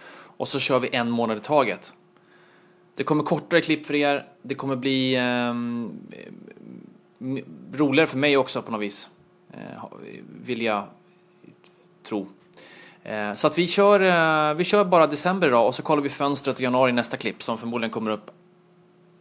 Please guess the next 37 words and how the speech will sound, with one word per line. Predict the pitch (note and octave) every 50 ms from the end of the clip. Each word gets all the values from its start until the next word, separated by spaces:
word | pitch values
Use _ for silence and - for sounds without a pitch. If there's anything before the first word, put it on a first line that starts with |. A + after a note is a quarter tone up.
| _ _ -
ja, | A#2+ G#2+ - - - - -
om | - A#2
några | A#2 A#2 A2
timmar | G2+ - A2 G2 A2 B2
bara. | A2+ F#2+ F2 - - _ _ _ _ - - - - - - - - - - -
Men, | - D3+ F3+ G3 G3 G3
eh, | G3+ G3 F#3+ F#3+ F#3+ F#3+ F#3 F3+
vi | F#3
var | F3+ F#3+
inne | G3 G3 G3
och | F#3+ F3+
s-, | F3+ - - -
ni | - E3+ F#3
s-, | F3+ E3+ - - - - - - - - - - - A3+ F#3+ B2+ A#2 - - D3 F#3+ A3 F#3+ - - - _ - - - - - _ _ _ _ _ _
vi | - C#3+ D3
var | E3
inne | E3+ E3+
och | D#3+
kollade | E3+ E3 D3+ D#3+
på | - D#3
matcherna. | D#3+ D3+ - - D#3+ D#3+ F3 E3 - _ -
Eh, | C#3 B2+ B2 A#2+ A#2+ A#2+ A#2 A2+
vi | B2 B2
ska | - C#3
kolla | B2+ - C3 B2
på | A#2+ - B2
dem | A#2+ A#2+ A#2+ A#2+ G2+ - _ _ _ _ _ _ _ _ _ _ _ _ _ - _ _ _ - - -
ånyo | - C3 B2 B2 B2 A#2+ A#2 A#2+ B2+ C3 B2+ C3
på | -
riktigt. | B2+ A#2 - - - - - - - _ _
Det | - -
är | A#2
ganska | A#2+ C#3 C3 C3+
mycket | C#3+ D3 D3 - C#3+
matcher | D#3+ D3 C#3+ - - C#3+
i | C3+ B2+ B2 B2 B2 A#2+ A#2
december | A2+ A#2 A#2+ - B2+ A#2 A2